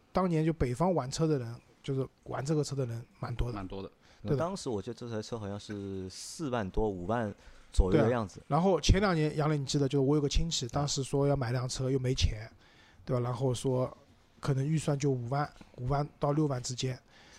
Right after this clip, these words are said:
Speaker 1: 当时帮他看了好多车子，然后他家又人口又多，要五口人出行，马子都跟周老师、周老师亲戚大家知道，就马子都比较大嘛，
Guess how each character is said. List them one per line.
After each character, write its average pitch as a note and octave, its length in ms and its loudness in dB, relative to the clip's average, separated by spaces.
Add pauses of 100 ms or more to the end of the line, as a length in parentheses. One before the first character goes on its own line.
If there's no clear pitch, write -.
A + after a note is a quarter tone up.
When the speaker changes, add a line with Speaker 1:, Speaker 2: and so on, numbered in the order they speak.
(180)
Speaker 1:
当 D#3+ 140 4
时 C#3+ 100 2
帮 D#3 140 2
他 D#3+ 80 2
看 F3+ 180 4
了 D#3 80 4
好 A2+ 200 -2
多 C#3 120 4
车 C#3 220 0
子， A2+ 160 -10
然 C3 100 0
后 D#3 120 4
他 E3 180 6
家 E3 260 4
又 E3 320 4 (140)
人 D#3 180 2
口 F3 160 -2
又 D3 140 4
多， C3 320 0
要 D3 140 4
五 C#3+ 320 0
口 D#3 180 0
人 B2+ 160 -2
出 D#3 180 -2
行， A#2+ 280 0 (560)
马 D3 260 0
子 E3+ 160 0
都 E3+ 140 4
跟 E3+ 120 0
周 F3 140 2
老 D3 140 2
师、 D3 160 -2
周 F#3+ 140 4
老 F3 120 4
师 D3+ 80 -2
亲 D#3 160 2
戚 D3 80 2
大 D3+ 80 4
家 C#3 80 4
知 C3 80 -2
道， C#3+ 80 2
就 C#3+ 120 2
马 A#2+ 140 -2
子 A#2 80 -4
都 D3+ 80 4
比 C3+ 80 -4
较 B2+ 120 0
大 D3+ 200 2
嘛， G#2+ 160 -4